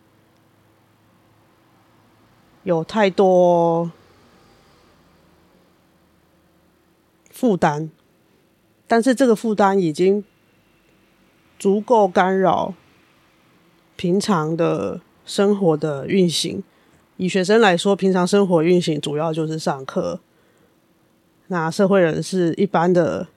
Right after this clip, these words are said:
生活可能就是工作。当这个困扰已经影响到你主要生活的进行的时候，就是运用心理假的时候，它的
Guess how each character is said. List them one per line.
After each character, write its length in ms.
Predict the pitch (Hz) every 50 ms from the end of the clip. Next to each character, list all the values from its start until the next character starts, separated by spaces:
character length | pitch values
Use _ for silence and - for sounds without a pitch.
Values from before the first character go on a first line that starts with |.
| _ _ _
生 340 | - - - 196 185 190 202
活 240 | 185 - 160 160 185
可 140 | - -
能 80 | 160 - _ -
就 160 | - 170 165
是 400 | 165 - 175 165 160 156 - - _ _ _ _ _ _ _ _ _ _ _ _ _ -
工 240 | - 170 160 165 165
作。 400 | - - 185 - 67 - 175 _ _ _ _
当 220 | - 202 214 226 233
这 120 | 214 247
个 120 | 226 202
困 320 | 185 - - 226 208 180 170
扰 240 | 160 - 160 - 175
已 80 | 160
经 200 | 143 196 202 202
影 80 | 190 190
响 240 | 175 196 160 156 160
到 160 | 180 180 175
你 120 | 170 160
主 180 | 147 - 156 147
要 180 | 160 165 170
生 300 | 175 - - 180 175 185
活 160 | 175 170 - -
的 140 | - -
进 200 | - - 185 175
行 220 | 170 - - - -
的 100 | - 175
时 200 | - - - -
候， 420 | - - 185 180 165 - - 180 - _ _ _ _ _ _ _ _ _ _ _ _ _ _ _ _ _ _ _ _ _ _ _ _ _ _ _ _ _ _ _ _ _ -
就 160 | - 220 196
是 180 | 180 - 202 185
运 240 | - 196 190 185 185
用 320 | 185 185 175 165 160 151 - _ _
心 220 | - - 196 175 180
理 100 | 170 -
假 260 | - - 196 151 139
的 280 | - 87 87 - 185 - _ _ _
时 280 | - - - - - -
候， 240 | - - 180 - - _ _ _ _ _ _ _ _ _ _
它 200 | - - 214 214
的 480 | 202 214 196 180 170 156 127 107 180